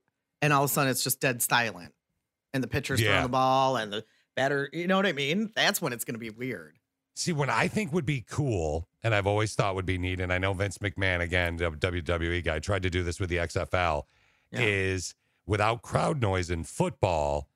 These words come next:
Speaker 2: you're gonna be able to hear smack talk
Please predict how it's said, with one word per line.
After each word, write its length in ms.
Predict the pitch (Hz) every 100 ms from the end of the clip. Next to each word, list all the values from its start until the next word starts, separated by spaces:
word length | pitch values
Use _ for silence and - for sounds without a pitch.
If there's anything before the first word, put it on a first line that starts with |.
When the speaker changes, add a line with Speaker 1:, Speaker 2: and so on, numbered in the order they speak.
| _ _ _ -
Speaker 2:
you're 180 | 113
gonna 140 | 113 110
be 80 | 104
able 120 | 92
to 60 | 90
hear 320 | 107 92 80
smack 520 | - - 87 87 98
talk 480 | 113 110 110 120